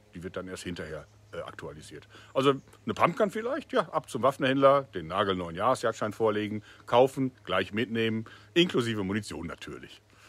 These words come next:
Ja, dann innerhalb von zwei Wochen in eine W B K eintragen lassen, fertig. Ein Jäger, der darf auch zwei Kurzwaffen, also Pistolen und Revolver besitzen, benötigt aber dazu einen sogenannten Voreintrag. Also Pistole Kaliber neun Millimeter oder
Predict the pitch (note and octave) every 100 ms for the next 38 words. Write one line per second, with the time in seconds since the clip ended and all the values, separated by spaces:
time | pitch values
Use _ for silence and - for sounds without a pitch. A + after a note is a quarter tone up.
0 | - _ D#3 C#3+ C#3+ D#3 E3+ D3+ C#3 A#2
1 | C3+ C#3 C#3 C#3 C3 A2 F#2+ F2+ D#2+ C#2+
2 | D#2 B2+ E3 D3+ - C3 C3+ B2+ A#2+ -
3 | B2 - - - - - - - _ _
4 | - - - - - - - _ B2 C3
5 | F#3+ C4 C3+ B2+ B2+ D3+ E3+ - - C#3+
6 | D#3+ D#3 A3+ A#3+ - F#2 F#2+ F#2+ A#2 A2+
7 | B2 - G#2 A2 C#3 B2+ C3+ F3 G3+ A2
8 | F2 E2+ D#2+ G2+ F2+ F#2+ C3 C#3+ C#3 A2+
9 | A2 F#2 F#2+ - - B2+ G2 E2+ F#2+ G#2
10 | C3 A2+ - F#2 F#2 G#2+ - C#2 - -
11 | B1 - - - - - - A#2 B2+ C3
12 | C3 - _ _ - - A2+ A2 F#2 E2+
13 | E2+ D#2+ D#2 D#2 D2 E2+ G#2+ A#2 G2 D#2+